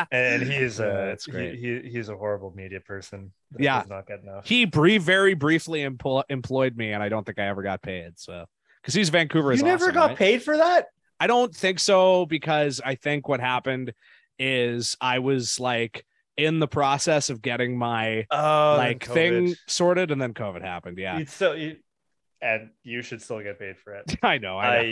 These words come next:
Speaker 2: Yeah, I
Speaker 1: will
Speaker 2: should.
Speaker 1: not. I, I have nothing but good things to say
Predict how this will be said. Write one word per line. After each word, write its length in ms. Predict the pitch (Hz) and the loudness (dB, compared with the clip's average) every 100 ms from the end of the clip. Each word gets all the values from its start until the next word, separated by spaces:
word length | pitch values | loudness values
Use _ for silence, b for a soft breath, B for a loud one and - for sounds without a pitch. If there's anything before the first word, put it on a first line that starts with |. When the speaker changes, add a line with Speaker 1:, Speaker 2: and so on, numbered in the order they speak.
| 117 | -2
Speaker 2:
Yeah, 120 | 143 | -4
I 40 | 104 | -2
Speaker 1:
will 60 | 120 | -2
Speaker 2:
should. 20 | |
Speaker 1:
not. 360 | 135 143 139 131 _ - 120 _ _ | 0 0 0 -2 _ -20 -20 _ _
I, 440 | 120 120 117 117 113 - | -2 0 0 -4 -8 -6
I 400 | 123 117 117 123 | -4 -4 -6 -8
have 460 | 131 131 131 120 - | -4 -2 -2 -4 -12
nothing 640 | 131 123 123 135 127 123 110 | -6 -4 -4 -6 -8 -10 -12
but 200 | 110 - | -12 -12
good 180 | 113 101 | -16 -14
things 320 | 110 107 104 | -14 -14 -16
to 80 | 107 | -16
say 460 | - 98 95 92 | -10 -8 -8 -10